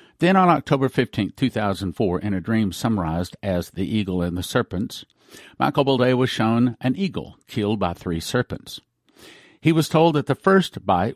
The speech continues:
was nine eleven. He was told the second bite will be much worse than the first. And he said,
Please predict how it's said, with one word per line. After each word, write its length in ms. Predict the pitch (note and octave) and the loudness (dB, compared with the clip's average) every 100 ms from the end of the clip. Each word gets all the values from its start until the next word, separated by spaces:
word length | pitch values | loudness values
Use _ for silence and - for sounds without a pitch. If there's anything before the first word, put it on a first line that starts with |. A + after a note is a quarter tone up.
| - | 0
was 160 | B2+ | 2
nine 260 | A#2+ A2 G#2+ | 2 2 2
eleven. 440 | A#2 B2+ G2 - - _ _ _ _ _ _ | 2 2 0 -6 -18 _ _ _ _ _ _
He 100 | C#3 | 0
was 160 | C3+ - | 0 0
told 260 | D3 D3 | 2 2
the 100 | C3+ | 0
second 800 | - - G3+ F#3+ - A2 G2+ G2 - - | -4 0 2 2 0 0 0 -4 -12 -14
bite 500 | F#2 G2+ F2 G#2+ - | -2 -2 0 -4 -4
will 160 | G#2 | -4
be 160 | F#2+ G#2 | -2 0
much 380 | G#2 D3 E3+ - | 2 2 0 -2
worse 400 | G2 D2+ - - _ - | -4 -4 -12 -18 _ -8
than 120 | E2 | -6
the 80 | D#2 | -4
first. 520 | G2+ F#2 B2 - - _ _ _ _ _ _ _ | -2 -2 -2 -8 -18 _ _ _ _ _ _ _
And 480 | E3+ E3+ F#2 A#2 C#3+ - _ _ _ _ | -2 0 -2 -4 -8 -14 _ _ _ _
he 140 | _ D3+ | _ 0
said, 320 | - C#3 | 2 2